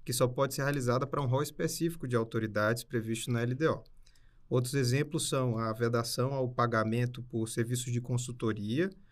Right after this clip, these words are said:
ou serviços semelhantes a algum servidor da ativa, exceto em algumas hipóteses restritas,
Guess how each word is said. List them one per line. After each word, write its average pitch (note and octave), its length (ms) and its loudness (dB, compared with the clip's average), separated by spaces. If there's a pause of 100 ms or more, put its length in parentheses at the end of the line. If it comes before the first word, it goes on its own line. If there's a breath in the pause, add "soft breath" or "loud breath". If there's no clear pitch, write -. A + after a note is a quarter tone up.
(180 soft breath)
ou A2+ 200 2
serviços A#2 560 -2
semelhantes A2+ 840 0
a A2+ 40 4
algum G#2+ 240 0
servidor A2+ 460 0
da G#2 140 0
ativa, D3+ 520 -4 (460 soft breath)
exceto B2 480 2
em C3+ 80 2
algumas B2 380 0
hipóteses A2 560 -2
restritas, A2+ 760 -4